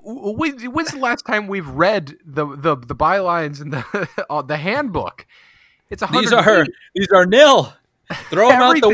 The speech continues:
Speaker 1: is
Speaker 2: window.
Speaker 1: nil. So Alex
Speaker 2: Like the
Speaker 1: has
Speaker 2: team records before the playoffs start in the N F L, you can throw these records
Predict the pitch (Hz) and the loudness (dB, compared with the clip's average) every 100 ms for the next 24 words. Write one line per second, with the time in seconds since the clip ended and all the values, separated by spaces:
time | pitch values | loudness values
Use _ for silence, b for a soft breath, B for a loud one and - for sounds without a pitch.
0 | 269 302 240 143 110 - b b b b | 4 4 4 2 2 -8 b b b b
1 | - - 190 226 196 208 233 196 143 220 | -8 -4 2 4 6 4 2 2 0 -2
2 | 254 254 220 - 165 214 - 226 226 - | 0 0 -2 -4 0 0 2 2 0 -2
3 | 147 196 196 180 143 185 214 208 202 202 | -6 -2 -2 -2 -2 0 2 2 0 0
4 | 208 190 170 185 190 196 190 170 208 240 | 2 2 -2 -2 -2 0 0 -2 -4 -6
5 | - 202 190 202 185 202 202 208 190 | -2 -2 -2 -6 -2 -2 0 -2 -4